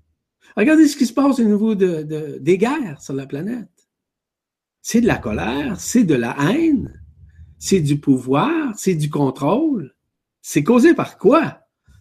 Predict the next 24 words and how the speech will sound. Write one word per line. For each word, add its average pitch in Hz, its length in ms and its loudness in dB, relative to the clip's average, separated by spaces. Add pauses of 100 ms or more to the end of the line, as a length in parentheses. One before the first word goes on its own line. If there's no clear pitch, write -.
(360)
C'est 240 240 -2
causé 165 420 0
par 151 160 -6
l'aspect 143 400 -6
démoniaque, 226 640 -2
les 175 140 0
démons. 277 340 0 (800)
Ces 247 180 -2
petits 277 280 -2
démons, 214 500 2
il - 80 -8
y - 20 -4
a 120 60 -6
des 113 100 -10
plus 135 140 -12
grands 143 160 -4
démons. 117 260 -8 (220)
Je 120 100 -16
vais 110 60 -14
pas 135 120 -20
rentrer 123 260 -10
dans 123 100 -6
les 107 160 -8
détails. 156 460 -6